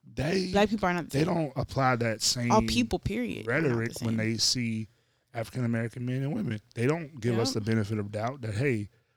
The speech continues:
Speaker 1: we're just reaching for our wallet, or we're, we're <laughs>
Speaker 2: Right.
Speaker 1: And, and the point that makes me so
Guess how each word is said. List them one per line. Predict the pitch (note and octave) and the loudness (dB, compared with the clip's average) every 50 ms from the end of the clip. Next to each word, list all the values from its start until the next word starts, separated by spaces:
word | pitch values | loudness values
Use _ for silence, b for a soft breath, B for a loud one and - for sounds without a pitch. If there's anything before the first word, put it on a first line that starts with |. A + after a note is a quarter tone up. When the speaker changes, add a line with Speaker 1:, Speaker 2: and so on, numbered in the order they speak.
| _ _ - | _ _ -6
Speaker 1:
we're | C3+ F#3 | -4 -2
just | - F3 C3+ A2+ | 0 0 2 2
reaching | C3+ C#3+ D#3+ D3 | 2 2 0 -2
for | - - D#3+ | -2 0 0
our | E3 D#3+ | 0 0
wallet, | E3+ F#3+ - - C3+ G#2+ F2 G2+ | 0 -2 -4 -4 -6 -8 -8 -8
or | A#2 A#2 A2+ | -6 -4 -2
we're, | A#2+ D3+ E3 D3 C3 - - _ _ | -2 -2 -2 -4 -4 -6 -8 _ _
we're | B2+ A#2 C#3 E3 E3 D#3+ D#3 C#3 C3 - | -10 -6 -6 -4 -2 -2 -2 -2 0 4
<laughs> | - - E3+ - - b b b b b b b b b _ _ - | 6 6 6 6 2 b b b b b b b b b _ _ -20
Speaker 2:
Right. | F3 F3 F3 - - - _ _ - | -18 -18 -18 -18 -20 -20 _ _ -4
Speaker 1:
And, | D#3+ F3 - - | -2 -2 -2 -4
and | - - D3+ D3+ | -6 -4 -2 -2
the | C3+ | -2
point | - - - F#3 G3 G#3 F#3+ | -4 -4 -4 -2 -2 -2 -2
that | E3 D#3 | -4 -4
makes | D#3 D#3+ D3 - - | -6 -6 -8 -8 -8
me | D3+ D3+ C3+ | -6 -4 -2
so | A#2 - - - - - C3+ C3+ C3+ C3+ B2 G#2+ G2+ | 0 0 2 2 0 0 0 -2 -2 -2 -2 -4 -6